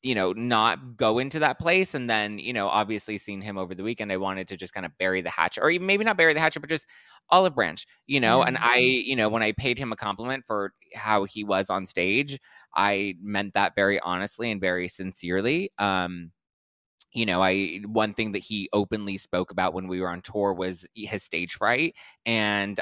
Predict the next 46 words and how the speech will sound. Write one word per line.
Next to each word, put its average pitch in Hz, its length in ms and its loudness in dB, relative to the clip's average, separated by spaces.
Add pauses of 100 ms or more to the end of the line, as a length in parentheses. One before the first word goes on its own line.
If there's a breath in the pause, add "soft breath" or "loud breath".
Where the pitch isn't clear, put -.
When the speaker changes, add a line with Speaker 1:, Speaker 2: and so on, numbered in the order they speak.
Speaker 1:
I 101 200 2
didn't 127 360 -4
see 175 200 -6
anybody 110 320 -4
with 82 160 -6
stage 69 260 -12
fright 67 240 -10
that 78 160 -8
night. 85 220 -8
I 101 80 -2
saw 107 260 0
a 104 60 -2
very 110 480 0 (300 soft breath)
confident 120 680 0
person 131 600 0
that 101 380 4
went 107 220 2
up 104 240 0
and 110 180 -2
owned 110 280 2
the 107 80 -2
stage 135 600 0
and 101 360 0
made 104 320 -2
me 104 140 -4
laugh, 92 500 2
'cause - 140 -8
I 92 100 2
laughed 87 420 -2
when 110 120 -4
it 92 60 -4
was 90 120 -8
appropriate 92 460 -4
to 85 100 -14
laugh 85 380 0
and 101 100 -6
I 85 80 -4
cheered 90 460 -2
when 104 120 -2
it 92 60 -2
was 87 180 -4
the 85 80 -10
right 85 220 -4
time 87 240 -6
to 71 60 -8
cheer. 98 420 -2